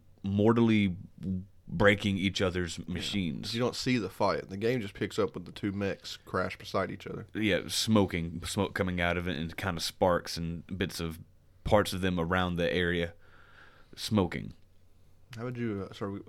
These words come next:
Speaker 2: you talked about, you talked about the variant. How do you explain these, the visuals of this game?
Speaker 1: It is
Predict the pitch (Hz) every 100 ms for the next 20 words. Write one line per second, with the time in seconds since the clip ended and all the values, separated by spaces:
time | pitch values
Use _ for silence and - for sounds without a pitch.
0 | - - 110 110 117 123 - - 131 98
1 | 101 107 110 98 98 117 117 95 - 101
2 | 98 95 - - - - - - - 95
3 | 95 98 101 98 98 95 - - - -
4 | 92 98 - 101 95 95 98 - - -
5 | - - - - _ _ 113 117 120 120
6 | 113 104 -